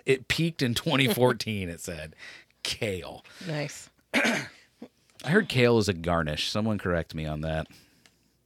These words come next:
Speaker 2: Okay. Is this word Ubisoft or Ubi?
Speaker 1: Either one is acceptable.
Speaker 2: Well, we use big, so. <laughs> What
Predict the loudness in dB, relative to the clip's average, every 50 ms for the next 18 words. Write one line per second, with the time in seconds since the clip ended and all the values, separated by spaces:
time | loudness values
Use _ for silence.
0 | _ _ _ _ _ _ _ _ _ _ -8 -6 -4 0 2 4 6 6 4 2
1 | 0 -4 -2 0 0 0 2 0 0 2 4 4 6 6 6 4 2 2 2 2
2 | 4 4 2 2 2 2 2 2 4 2 0 0 0 -2 -2 -2 -2 -2 -2 -2
3 | -4 -4 -6 -6 -6 -8 -12 _ -16 -6 -2 2 2 4 4 4 4 4 4 2
4 | 0 -4 -6 -12 _ _ -12 -4 -2 0 0 0 0 -2 -4 -4 -2 -2 -2 -2
5 | -2 -4 -4 -4 -6 -6 _ _ _ _ _ _ _ _ _ _ _ _ _ _
6 | _ _ _ _ _ _ _ _ _ _ _ _ -12 -10 -8 -6 -6 -6 -6 -6
7 | -6 -8 -10 _ -6 -6 -4 -4 -6 -8 -10 -12 -12 -8 -6 -4 -2 6 10 10
8 | 10 10 8 -2 0 2 4 4 4 2 0 -4 0 0 0 0 -2 -8 _ _
9 | -20 -20 -18 -18 -20 -20 -14 _ 2 6 8 10 10 8